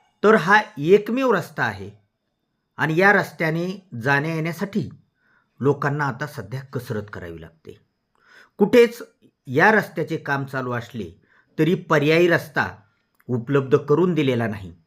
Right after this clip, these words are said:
किंवा रस्त्याच्या अगदी पुढच्या भागाला कुठेही काही बोर्ड वगैरे लावलेलं नाही. आणि आता एका बाजूने सिमेंट टाकायला सुरुवात झालेली आहे आणि आपण पाहताय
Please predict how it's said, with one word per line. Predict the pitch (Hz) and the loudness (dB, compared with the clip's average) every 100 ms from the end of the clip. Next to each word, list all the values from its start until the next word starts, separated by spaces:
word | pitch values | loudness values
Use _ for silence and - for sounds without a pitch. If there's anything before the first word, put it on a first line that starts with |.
| _ _ _ | _ _ _
किंवा | 185 202 123 139 - _ _ | 4 6 4 -2 -10 _ _
रस्त्याच्या | - 156 151 190 180 196 196 214 - _ - | 0 0 0 0 0 2 2 2 -4 _ -4
अगदी | 135 156 156 104 101 - _ _ _ _ _ _ _ _ | -2 0 -4 -4 -8 -20 _ _ _ _ _ _ _ _
पुढच्या | 165 185 226 | -4 0 4
भागाला | 208 180 131 104 98 - _ | 4 2 0 -2 -6 -14 _
कुठेही | 147 131 160 | -6 0 0
काही | 156 131 | 0 -4
बोर्ड | 113 107 101 | -4 -4 -4
वगैरे | 95 92 92 87 | -6 -8 -10 -12
लावलेलं | 85 80 80 80 | -14 -14 -16 -18
नाही. | 80 - _ _ _ _ _ _ | -20 -20 _ _ _ _ _ _
आणि | 104 113 | -4 -2
आता | 120 160 101 - _ _ _ - | -2 -2 -4 -6 _ _ _ 0
एका | 131 143 185 | 2 4 4
बाजूने | 151 127 123 131 147 147 _ _ _ - | 2 2 0 -4 -6 -12 _ _ _ -6
सिमेंट | 165 165 196 196 | -2 0 0 -2
टाकायला | 127 127 113 117 | -4 -4 -4 -6
सुरुवात | - 113 131 | -8 -6 -6
झालेली | 131 104 98 95 | -6 -8 -8 -8
आहे | 90 80 80 _ _ _ _ _ _ _ _ | -12 -14 -20 _ _ _ _ _ _ _ _
आणि | 98 104 87 95 _ _ | -8 -6 -6 -12 _ _
आपण | 104 110 123 | -8 -6 -6
पाहताय | 113 113 110 120 80 | -4 -6 -4 -8 -8